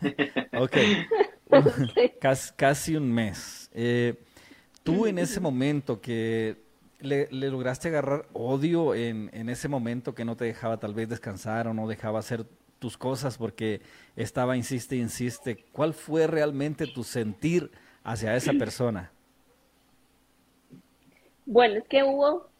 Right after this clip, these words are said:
Speaker 3: dos que me llamaban <laughs> borrachos. A uno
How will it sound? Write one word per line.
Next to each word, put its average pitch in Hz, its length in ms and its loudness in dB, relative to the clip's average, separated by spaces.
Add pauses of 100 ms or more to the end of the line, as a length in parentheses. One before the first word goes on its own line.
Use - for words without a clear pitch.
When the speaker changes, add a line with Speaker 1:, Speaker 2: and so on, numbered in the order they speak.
Speaker 3:
dos 208 680 0 (220)
que - 120 -4
me 208 160 0
llamaban 180 480 -2 (560)
<laughs> - 400 0
borrachos. 202 600 4 (800)
A 214 460 6
uno 320 320 0